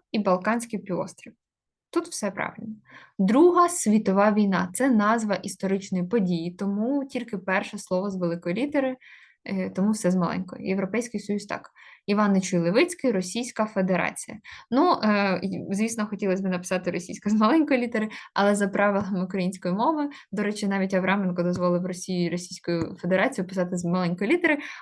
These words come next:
але все ж таки, якщо за правилами з назви країн, то це федерації буде з великої літери. Конституція України, а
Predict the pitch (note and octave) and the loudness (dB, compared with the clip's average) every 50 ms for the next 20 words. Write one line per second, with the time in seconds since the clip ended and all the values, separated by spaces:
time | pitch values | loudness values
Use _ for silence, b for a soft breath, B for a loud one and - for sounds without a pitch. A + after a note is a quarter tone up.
0 | B - G3+ A3 A#3 A#3 A#3 - B3 B3 - - G3+ - F#3 F3+ F3+ - G#3 F#3 | B 0 2 2 2 2 0 -2 -2 -2 -4 -8 -6 -4 -4 -4 -4 -6 -4 -2
1 | G3 F#3+ F#3+ - G3+ G3 G3 F#3 F#3 F#3 F3+ F3+ F3+ F3+ E3+ D#3+ - - F3+ F3+ | -2 -2 0 0 2 2 4 2 2 2 2 2 2 0 -2 -2 -4 -8 -8 -8
2 | F3+ - - F3 F3+ F#3 F3+ F#3 F3 F3 - F#3+ G#3+ D4 F4 F4+ F4+ - _ - | -8 -4 0 2 2 2 2 0 -4 -4 -2 -2 0 0 0 -2 -6 -8 _ -2
3 | G#3 A3+ C4 A#3+ - - - - - - G3+ - - - - G3 G3 G3+ - - | 0 0 0 -2 -4 -8 -14 -12 -4 -2 -2 -2 -2 0 0 2 2 2 2 0
4 | - - - - F3+ F3 F3+ E3 E3 F3+ F3+ F3 C#3+ - - - - - - F3 | -2 -6 -6 -6 -4 -4 -2 -2 -2 0 0 -2 -2 -2 -6 -10 -12 -12 -12 -14
5 | - - - - B B B B B B - G#3+ G#3 G#3+ A#3+ A3+ A3 G3+ F3 F#3 | -16 -18 -20 -20 B B B B B B 0 0 2 4 2 2 2 0 2 2
6 | E3+ E3+ F3 A3+ B3+ D4 F4 F4+ D#4+ - - - - G3 F#3+ - | 0 0 2 2 2 4 4 4 2 0 0 0 2 2 2 2